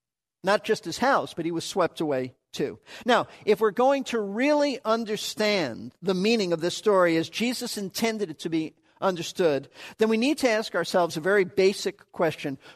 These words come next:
Whom do the wise and foolish builders refer to? Now, we're gonna take it a little bit deeper. In other words, specifically, what kind of individuals are represented by these two men?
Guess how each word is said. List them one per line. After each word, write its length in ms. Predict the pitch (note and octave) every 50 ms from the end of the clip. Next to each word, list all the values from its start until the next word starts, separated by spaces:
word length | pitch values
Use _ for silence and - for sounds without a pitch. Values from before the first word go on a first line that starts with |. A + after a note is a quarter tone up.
| _ -
Whom 320 | G3+ B3 C4 D4 D#4 D#4
do 160 | - A#3+ A3+
the 280 | F#3+ F#3+ F3 D#3+ D3 - _ _ _
wise 680 | - C#3+ D3+ E3+ F#3 F#3 G3 G#3 G#3+ A#3 B3 A#3+ - F#3+
and 260 | - F3+ E3+ D#3+ D#3+
foolish 500 | - - A3 A3 A3 A3+ A#3 A3+ - - -
builders 520 | - F#3+ D#3+ E3 D3 E3 E3 F3+ F#3 - - _ _ _ _
refer 380 | - F#3 A3 G#3+ - C4 C4+ C#4+
to? 280 | C#4+ - E3+ A#2 - - _ _
Now, 140 | E3+ F#3 F#3+
we're 80 | G3
gonna 160 | F#3 A#3 C4 -
take 200 | B3+ A3 G3+ -
it 60 | G3+
a 20 |
little 160 | F#3 F#3 G3
bit 220 | F#3 F#3 F#3+ F3+ - _ _ -
deeper. 420 | C#3 G3 A#3+ - - D#3 A2 - _ _ _ _ _ _ _ - -
In 60 | -
other 140 | B3+ C4+ B3+
words, 200 | G#3+ G3+ F#3 -
specifically, 520 | - - A3 - - C#4 A#3 C4 A#3 A3 G#3
what 240 | F3+ A3+ C#4 -
kind 180 | - D4 D4 C#4
of 80 | B3+ A3
individuals 560 | A3+ A3 G#3+ G3+ G#3 G3+ - F#3+ F#3 F#3 -
are 140 | F#3 F3 E3+
represented 720 | F3 G3 G3 - G#3 F3 - F#3+ F#3 F#3 - F#3+ F3 - - - - - _ _
by 180 | - F3+ F3+ F3+
these 380 | E3 F#3+ G3+ G#3 G3 - - - _ _ _ _
two 180 | - - G#3+ F#3+
men? 320 | F3+ E3 D3+ A#2 D#2+ -